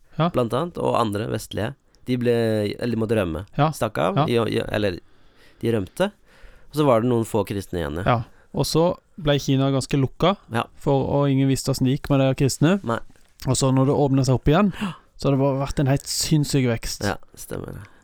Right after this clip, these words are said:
Speaker 1: Og det er jo ganske, eh, kult.
Speaker 2: Veldig kult.
Speaker 1: Det, det, for det er jo kjipt at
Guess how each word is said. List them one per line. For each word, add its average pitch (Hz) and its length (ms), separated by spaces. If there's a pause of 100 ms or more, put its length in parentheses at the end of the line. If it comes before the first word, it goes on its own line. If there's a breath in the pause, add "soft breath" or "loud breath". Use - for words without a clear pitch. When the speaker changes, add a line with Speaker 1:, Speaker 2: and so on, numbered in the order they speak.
(400 soft breath)
Speaker 1:
Og 127 300
det 131 120
er 143 100
jo 143 100
ganske, 135 500
eh, 135 720 (160)
kult. - 420 (280)
Speaker 2:
Veldig 71 280
kult. - 120 (160)
Speaker 1:
Det, 147 80
det, - 120
for 147 120
det 139 100
er 139 80
jo 143 80
kjipt - 440
at 139 120